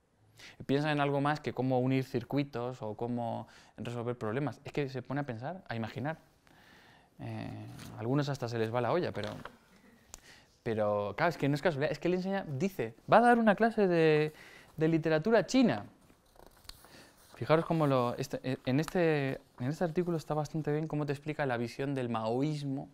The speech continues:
¿no? Del, de la época de Mao en, en esta película. Dice, para los comunistas, dice, la finalidad de la educación no era crear nuevos intelectuales capaces de pensar por sí mismos, ya que se corría el riesgo de que estos pudiesen tomar decisiones políticas que pudiesen ser contrarias al régimen.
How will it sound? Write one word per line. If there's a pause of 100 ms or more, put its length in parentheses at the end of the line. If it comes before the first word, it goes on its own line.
(200)
¿no?
Del, (840)
de
la
época
de
Mao (240)
en,
en
esta
película.
Dice, (880)
para
los
comunistas,
dice,
la
finalidad
de
la
educación
no
era
crear
nuevos
intelectuales
capaces
de
pensar
por
sí
mismos,
ya
que
se
corría
el
riesgo
de
que
estos
pudiesen
tomar
decisiones
políticas
que
pudiesen
ser
contrarias
al
régimen.